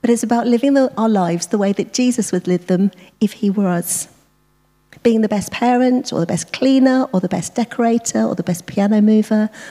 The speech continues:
or the best landlord, or the best nurse, or the best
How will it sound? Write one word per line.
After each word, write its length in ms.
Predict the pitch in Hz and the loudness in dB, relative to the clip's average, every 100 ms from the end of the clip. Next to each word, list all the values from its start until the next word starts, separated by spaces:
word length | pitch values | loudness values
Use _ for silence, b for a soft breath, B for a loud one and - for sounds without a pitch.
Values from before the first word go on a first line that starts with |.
| B | B
or 80 | 202 | -6
the 80 | 175 | -4
best 240 | 170 - | -4 -4
landlord, 680 | 190 226 240 247 247 240 240 | -4 0 2 4 4 2 -2
or 80 | 185 | -6
the 100 | 175 | -8
best 280 | 180 - - | -10 -8 -2
nurse, 760 | 180 208 214 214 - - - B B B B | 0 2 2 0 -4 -8 -10 B B B B
or 80 | 190 | -4
the 60 | |
best 260 | 185 170 | -2 -6